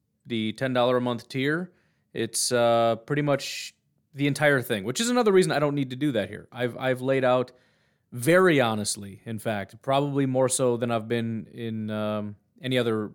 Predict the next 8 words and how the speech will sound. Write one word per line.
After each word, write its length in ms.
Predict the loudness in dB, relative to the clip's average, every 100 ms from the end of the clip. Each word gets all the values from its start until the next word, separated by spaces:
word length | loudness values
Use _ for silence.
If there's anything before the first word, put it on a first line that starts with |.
| -6
podcast, 540 | 0 0 0 -2 -4
because, 240 | -6 -6 -4
again, 380 | -2 0 -2 -6 _ _ _ _ _ _ _ _ _ -10
what 280 | 0 4
I 80 | 6
said 300 | 4 4 4
over 200 | 6 4
there, 400 | 4 4 2 0